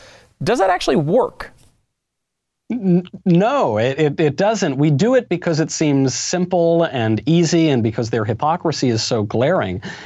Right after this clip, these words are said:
Speaker 2: And we, we count it a victory when we can accuse them of being fascists or something like that. But it's a Pyrrhic victory because we've given them the premise that the, the greatest evil in all of politics is fascism. I-, it's not.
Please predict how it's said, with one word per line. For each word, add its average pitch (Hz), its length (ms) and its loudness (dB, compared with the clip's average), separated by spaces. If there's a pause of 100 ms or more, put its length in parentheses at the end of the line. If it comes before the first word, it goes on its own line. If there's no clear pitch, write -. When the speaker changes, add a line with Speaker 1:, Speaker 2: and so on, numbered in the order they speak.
(140)
Speaker 2:
And 117 160 -2
we, 117 100 2
we 123 160 0
count 160 240 -2
it 135 80 0
a 110 40 0
victory 113 500 -2
when 98 180 0
we 131 100 0
can 131 140 -4
accuse 120 380 0
them 107 200 -2
of 98 240 -6
being 104 160 -2
fascists 110 640 -6
or 120 60 -2
something 110 320 -4
like 101 240 -2
that. 98 200 -4 (220)
But 180 100 -2
it's 180 140 -4
a 185 40 -6
Pyrrhic 254 420 -4
victory 85 400 -8
because 113 260 -4
we've 127 220 0
given 165 320 0
them 143 160 0
the 120 140 -2
premise 139 680 -6 (340)
that 139 300 0 (100)
the, 117 240 0
the 107 140 -2
greatest 139 480 -2
evil 139 260 2
in 120 60 0
all 113 160 0
of 110 100 -6
politics 110 500 -4
is 110 120 -6
fascism. 131 640 -6 (460)
I-, 440 120 -8
it's 185 300 -2
not. 269 260 -2